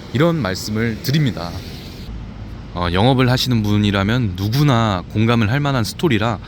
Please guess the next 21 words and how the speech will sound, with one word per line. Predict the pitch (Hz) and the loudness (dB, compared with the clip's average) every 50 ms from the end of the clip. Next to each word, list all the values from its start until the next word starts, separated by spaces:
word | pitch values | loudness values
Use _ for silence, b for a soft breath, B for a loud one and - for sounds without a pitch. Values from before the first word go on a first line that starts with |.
| B B B B B B B | B B B B B B B
어, | - 85 85 87 90 87 87 87 - | -4 -2 0 0 2 2 0 -2 -2
보-, | - 107 107 110 110 107 107 107 107 107 107 104 | 2 4 4 6 6 4 4 4 4 2 2 0
잘 | - - 113 | 0 -2 0
보셨다면 | 104 107 104 120 113 - 110 104 104 95 | 0 0 0 0 0 0 0 0 0 0
좋아요와 | - 110 113 117 117 113 107 95 | 0 2 2 4 4 4 2 0
구독, | - - 110 101 87 | -2 -2 -4 -6 -6
알림 | 85 87 104 139 151 151 | -6 -4 0 0 2 2
설정 | - 135 120 - 110 95 87 | 2 0 -2 -2 -2 -2 0
눌러주시고요. | 98 107 120 101 - - - 95 101 123 123 - - B B B B B B B | 0 0 0 0 -2 -4 -6 -4 -4 -4 -4 -6 -8 B B B B B B B
지금 | B - 135 117 | B 0 2 4
양재, | 101 98 117 139 156 139 139 113 87 80 - - - | 4 4 4 4 4 4 4 2 0 0 -4 -10 -10
강남 | - - - 131 147 156 160 151 143 123 101 - | -8 -4 -2 0 0 2 2 2 0 0 -4 -4
길 | - 131 131 | -4 -2 -2
한복판에서 | 113 - - 214 220 - - - 156 147 120 101 123 120 | 0 0 2 2 2 2 0 -2 -2 -2 -2 -2 -4 -4
저, | 113 - 101 110 107 95 - B B B B B B B B - | -4 -2 -2 -2 -4 -4 -8 B B B B B B B B -8
어, | 110 | -8
이렇게 | 127 127 - 123 | -6 -2 0 2
영상 | 104 120 117 117 - | 2 2 2 -2 -2
찍고 | - 120 - 208 | -4 -4 0 2
있는데 | 196 165 151 127 107 - | 2 2 2 0 0 0
얼마나 | 92 113 147 214 269 269 262 226 165 113 | -2 -2 -2 -2 -2 -2 -2 -2 -2 -2